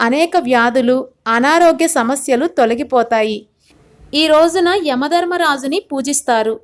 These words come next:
ఈ పున్నమిని కోరల పున్నమి, నరక పౌర్ణమి అని కూడా పిలుస్తారు. అలాగే మార్గశిర మాసంలో వచ్చే గురువారాలు కూడా చాలా ప్రత్యేకమైనవి. ఈ గురువారాలలో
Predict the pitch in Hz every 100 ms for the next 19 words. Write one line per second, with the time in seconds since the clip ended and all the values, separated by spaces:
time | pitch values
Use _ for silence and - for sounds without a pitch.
0 | _ _ _ _ - 277 311 294 277 339
1 | 339 285 349 403 - 254 311 349 349 294
2 | 269 262 269 302 - 247 254 269 339 302
3 | 277 262 262 294 - 233 262 269 254 302
4 | 269 240 - 240 220 220 - _ _ -
5 | _ _ - - 247 302 320 392 320 247
6 | 262 359 370 359 330 320 320 311 311 247
7 | 233 320 220 254 269 311 330 330 311 320
8 | 262 330 294 240 254 339 339 233 269 277
9 | 285 254 233 214 202 - _ _ _ _
10 | - 185 214 240 269 302 339 349 339 285